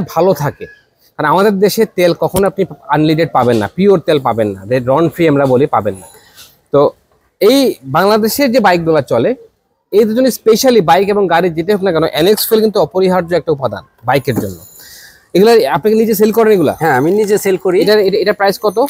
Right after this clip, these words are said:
Speaker 1: দাম কত?
Speaker 2: এটা per piece পঞ্চাশ টাকা, আর
Speaker 1: আর
Speaker 2: এটা
Speaker 1: এটা?
Speaker 2: হলো একশো টাকা।
Speaker 1: মাত্র পঞ্চাশ টাকায় বাইক
Speaker 2: হ্যাঁ।
Speaker 1: সমাধান হয়ে যাবে?
Speaker 2: হ্যাঁ, হান্ড্রেড পার্সেন্ট সমাধান পাবেন।
Speaker 1: আচ্ছা, তাহলে আমরা আসলে ওনার কথা আমি না মানি, বাদ দেই, আমার কথা বাদ দেন, উনিও বুয়া, আমিও বুয়া, দুইজন বুয়া কথা বলতেছি।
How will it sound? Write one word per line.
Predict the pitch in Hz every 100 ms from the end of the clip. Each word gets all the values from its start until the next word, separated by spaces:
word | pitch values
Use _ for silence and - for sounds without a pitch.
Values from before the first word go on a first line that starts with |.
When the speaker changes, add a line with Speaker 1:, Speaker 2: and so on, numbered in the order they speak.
| -
Speaker 1:
দাম | 160
কত? | 165
Speaker 2:
এটা | 185 196 196 190 185 -
per | 175
piece | 165 190 -
পঞ্চাশ | 370 180 165
টাকা, | - 156 202
আর | 277 - 147
Speaker 1:
আর |
Speaker 2:
এটা | 147
Speaker 1:
এটা? | 143 175
Speaker 2:
হলো | 240
একশো | - - 120
টাকা। | 98 - 76 _ _
Speaker 1:
মাত্র | 165 190
পঞ্চাশ | 214 214 214
টাকায় | 220 208 180
বাইক | 185
Speaker 2:
হ্যাঁ। | - 190
Speaker 1:
সমাধান | 190
হয়ে | 185
যাবে? | 156 104 165
Speaker 2:
হ্যাঁ, | 254 143 98 - -
হান্ড্রেড | 180 214 -
পার্সেন্ট | 202 180 190
সমাধান | 175 160 127 113
পাবেন। | 101 90 80 78 _ _ -
Speaker 1:
আচ্ছা, | 123 110
তাহলে | - 180 214
আমরা | 233 220 233
আসলে | 202 240 226 _ _ _ _ _ _ _ - -
ওনার | 190 247 226
কথা | 233 233
আমি | 240 170 208
না | 214 208
মানি, | 202 175 269 -
বাদ | 151 165
দেই, | 170 240
আমার | 160 180 190
কথা | 190 196
বাদ | 180 147
দেন, | 214 277 _ _ _ -
উনিও | 165 220
বুয়া, | 180 185 208
আমিও | 160 196
বুয়া, | 175 165 180
দুইজন | 170 175 160
বুয়া | 143 165
কথা | 156 165
বলতেছি। | 160 143